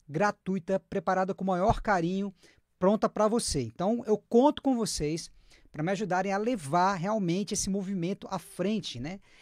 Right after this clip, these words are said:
Falar pras pessoas que isso tá rolando, falar pros seus amigos, pras suas amigas, parentes, familiares, papagaio, periquito,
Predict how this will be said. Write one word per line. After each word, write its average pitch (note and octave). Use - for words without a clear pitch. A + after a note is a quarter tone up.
Falar F3+
pras -
pessoas G3+
que -
isso -
tá F#3
rolando, D#3+
falar F3+
pros -
seus E3
amigos, D#3+
pras -
suas D#3+
amigas, D#3+
parentes, E3+
familiares, E3
papagaio, E3+
periquito, G3